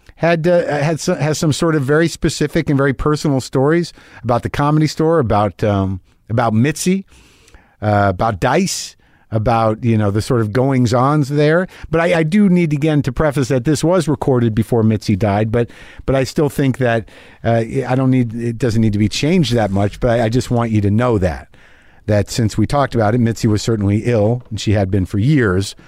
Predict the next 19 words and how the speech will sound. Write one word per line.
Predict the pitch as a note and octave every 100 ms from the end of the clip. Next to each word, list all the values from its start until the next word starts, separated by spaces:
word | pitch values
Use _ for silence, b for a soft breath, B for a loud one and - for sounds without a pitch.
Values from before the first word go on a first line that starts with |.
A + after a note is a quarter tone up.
| b b b b b -
Uh, | G#2+
and | A#2
Eleanor | B2+ B2+ A#2+ A2
sort | - G#2+
of | G#2
talks | A#2+ A2 -
about, | F#2+ G2+ G2 G2
y-, | G#2+ -
you | G#2+
know, | G2
dealing | F#2+ A#2+ A2
with | G2
some | - G2+ G2+
of | G2+
that, | D#3 A#2 A2+ - B B B
uh, | A2
but, | G#2+ C#3 C3 -
uh, | C3 A#2+
but, | A2 B2